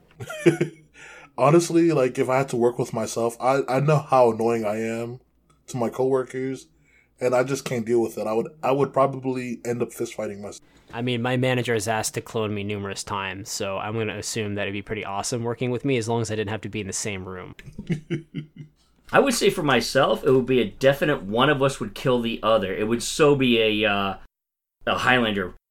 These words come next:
Speaker 3: There could be only one!
Speaker 2: It would be a cake eating contest, and one of you would choke on a P S four.
Speaker 3: <laughs> The, whoever dies first is a loser. The other just has to live fat.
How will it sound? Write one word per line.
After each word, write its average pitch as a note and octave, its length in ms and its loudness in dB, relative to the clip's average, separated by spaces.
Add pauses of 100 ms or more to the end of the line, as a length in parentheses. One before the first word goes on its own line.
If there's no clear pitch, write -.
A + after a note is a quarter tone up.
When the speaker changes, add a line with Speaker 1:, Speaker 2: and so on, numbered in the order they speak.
(320)
Speaker 3:
There D4+ 140 8
could E4 180 6
be D4+ 120 8
only D#4+ 300 8
one! D#4 560 6
Speaker 2:
It C#3+ 100 10
would C#3 120 10
be C#3 160 8
a A#2 40 6
cake C3 320 0
eating B2+ 240 2
contest, A#2 540 0
and A#2 60 -2
one A2+ 100 0
of A2 80 -2
you A2 100 -4
would G#2 120 -6
choke G2+ 420 -4
on G2+ 80 -10
a F#2+ 80 -8
P - 240 -10
S - 120 -8
four. G2 440 -10
Speaker 3:
<laughs> - 40 -20 (580)
The, - 500 -2 (220)
whoever F#3 260 8
dies B2+ 300 4
first B2 280 2
is G#2 120 -4
a G#2+ 80 -4
loser. G#2+ 360 0
The A2+ 120 2
other A#2 160 4
just A2 180 -4
has A2 160 0
to A2+ 100 -8
live A2 160 0
fat. G#2 440 -4